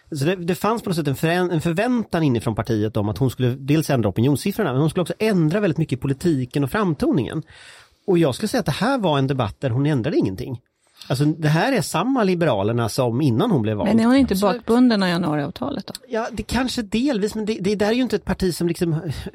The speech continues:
Speaker 1: är bakbundet av någon. De gör ju som de vill, men problematiken här tror jag blir att förvä-, alltså, hon, hon gjorde ingen dålig debatt.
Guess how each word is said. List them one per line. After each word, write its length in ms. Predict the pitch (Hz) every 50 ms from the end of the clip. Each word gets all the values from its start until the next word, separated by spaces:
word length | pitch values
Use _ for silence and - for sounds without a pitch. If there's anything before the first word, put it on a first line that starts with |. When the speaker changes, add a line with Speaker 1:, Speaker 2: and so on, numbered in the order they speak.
| 190
Speaker 1:
är 80 | 208 196
bakbundet 560 | 156 190 190 170 - - - 175 160 170 -
av 120 | 170 165
någon. 280 | 190 247 247 151 120 131
De 120 | 143 180
gör 100 | 208 214
ju 80 | 208 190
som 140 | - 196 185
de 160 | 185 190 208
vill, 300 | 233 285 190 135 127 139
men 160 | 156 175 - - _
problematiken 720 | - 196 190 196 196 185 _ - - 330 349 - - 214
här 120 | 151 147 139
tror 140 | - -
jag 60 | 151 143
blir 120 | 143 143
att 160 | 139 135 - _
förvä-, 340 | - - 175 160 175 202 - -
alltså, 300 | 185 156 - 180 175 - _ _
hon, 140 | - 170 202 185
hon 180 | 196 208 214
gjorde 200 | 214 233 220 233
ingen 200 | 262 254 233 180
dålig 260 | 175 208 196 175 160
debatt. 440 | 151 196 202 - - - _ _ -